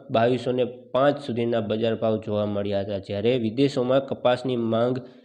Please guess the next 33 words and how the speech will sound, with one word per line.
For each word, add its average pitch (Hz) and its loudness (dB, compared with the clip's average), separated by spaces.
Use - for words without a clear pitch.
છેલ્લા 160 6
પાંચ 147 8
વર્ષમાં 135 2
સૌથી 127 0
વધારે 120 4
જોવા 117 2
મળે 117 4
તેવી 113 0
શક્યતા 120 2
છે, 104 0
કારણ 113 4
કે 113 0
ચીન 127 -2
અને 113 2
અમેરિકામાં 123 0
પણ 123 0
દુષ્કાળના 127 4
સમાચાર 117 6
છે, 120 0
એટલે 113 -2
કપાસના 110 -2
ભાવ 104 -6
વધે 101 -6
તેવી 104 -6
શક્યતા 101 -8
વધારે 92 -8
છે - -16
અને 107 -4
માંગ 117 2
પણ 113 0
વધારે 104 -2
રહેશે 98 -6
વિદેશોમાં. 95 -10